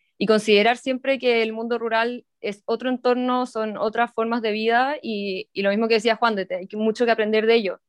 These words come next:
Y de hecho, o sea, yo creo que el problema de las ciudades, o sea, el, el problema de las ciudades es mucho más grande que el problema de las áreas rurales.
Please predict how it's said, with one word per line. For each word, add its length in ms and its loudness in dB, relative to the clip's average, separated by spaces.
Y 120 2
de 100 6
hecho, 600 0
o 60 -12
sea, 160 -2
yo 80 0
creo 140 -4
que 80 -4
el 80 -6
problema 520 0
de 100 -4
las 220 -2
ciudades, 800 -4
o 20 -20
sea, 160 4
el, 220 -4
el 120 -4
problema 240 0
de 40 2
las 160 0
ciudades 200 0
es 60 -4
mucho 220 -8
más 100 -6
grande 220 -2
que 40 -4
el 60 -8
problema 280 -6
de 40 -2
las 80 0
áreas 180 -4
rurales. 400 -2